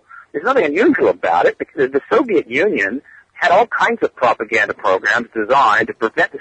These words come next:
Soviet people from engaging any number of issues, uh, and succeeded until the whole thing eventually collapsed under the weight of its own mass mendacity. Uh,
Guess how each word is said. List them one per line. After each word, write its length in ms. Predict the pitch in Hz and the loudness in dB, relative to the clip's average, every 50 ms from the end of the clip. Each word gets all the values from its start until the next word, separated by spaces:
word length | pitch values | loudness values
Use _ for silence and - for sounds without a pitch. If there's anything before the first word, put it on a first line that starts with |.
| - - | -2 2
Soviet 360 | 143 143 131 120 104 101 - | 2 2 2 0 -4 -8 -6
people 440 | - 139 120 - - 101 113 135 - _ _ - - - - _ _ _ _ - | -6 -8 -6 -4 -4 -4 -4 -4 -6 _ _ -20 -20 -20 -20 _ _ _ _ -2
from 180 | 139 143 131 135 | 0 0 0 0
engaging 680 | 131 127 107 131 139 151 165 165 - 110 95 104 120 - - | -2 -4 -2 2 2 2 2 2 -2 -4 -6 -6 -8 -4 -2
any 260 | 170 196 208 196 170 | 0 0 0 0 0
number 560 | 156 156 185 220 254 233 110 98 87 - - - _ - | 0 2 2 2 2 2 0 0 0 -2 -6 -10 _ 0
of 300 | 120 113 113 110 107 110 - _ _ | 2 2 4 2 0 -2 -8 _ _
issues, 520 | 131 131 - - - 113 101 87 - - - - - - - _ _ _ _ _ _ _ _ _ _ _ _ _ _ 110 | -6 -6 -6 -4 -4 -4 -4 -6 -8 -12 -18 -20 -20 -20 -20 _ _ _ _ _ _ _ _ _ _ _ _ _ _ 0
uh, 320 | 110 107 107 110 107 107 - _ - | 2 4 4 4 2 0 -2 _ -2
and 280 | 113 120 117 123 123 120 - | 0 2 2 2 0 -2 -4
succeeded 520 | - 147 - - - 185 214 254 127 127 117 | -4 -6 -6 -2 0 0 2 2 2 0 0
until 260 | 123 135 - 135 113 | -2 0 0 2 2
the 60 | 117 | 4
whole 160 | 117 123 113 | 4 2 2
thing 180 | - - 110 104 | 2 0 -4 -4
eventually 360 | 101 95 110 110 - - 107 | -2 -2 -2 -2 -2 -6 -6
collapsed 540 | - - 147 180 208 - - 190 - _ - | -2 2 2 2 4 2 0 -2 -4 _ -4
under 160 | 123 113 113 | 0 0 0
the 120 | 110 113 107 | 0 2 2
weight 200 | 117 113 110 104 | 2 4 4 2
of 80 | 95 | 0
its 120 | 107 - - | -2 -4 -4
own 320 | 110 113 110 107 95 113 - _ _ _ _ - - _ _ 107 | -2 -2 -2 -4 -6 -12 -18 _ _ _ _ -20 -20 _ _ -6
mass 300 | 110 110 110 104 98 - - 113 | -2 0 2 0 0 -2 -6 -10
mendacity. 680 | 107 104 107 135 156 165 165 - - - - 101 - _ _ - - - - - - - | -8 -4 -2 0 2 2 2 2 0 -4 -8 -8 -12 _ _ -20 -20 -20 -20 -20 -6 -2
Uh, 340 | 120 110 113 113 113 113 120 | 2 4 4 4 4 4 2